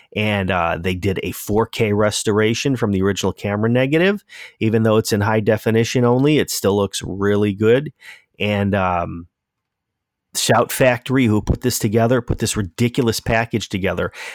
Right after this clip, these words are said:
All five films are, of course, The Omen, Damien Omen two,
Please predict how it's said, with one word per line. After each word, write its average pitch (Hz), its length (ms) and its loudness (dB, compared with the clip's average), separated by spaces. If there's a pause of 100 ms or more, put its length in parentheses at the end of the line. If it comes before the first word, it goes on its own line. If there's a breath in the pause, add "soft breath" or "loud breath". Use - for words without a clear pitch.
(120)
All 135 180 6
five 143 340 2
films 104 380 2
are, 104 60 2
of 95 80 -2
course, 104 260 0
The 92 160 -4
Omen, 113 460 2
Damien 113 460 0
Omen 104 320 0
two, 117 420 4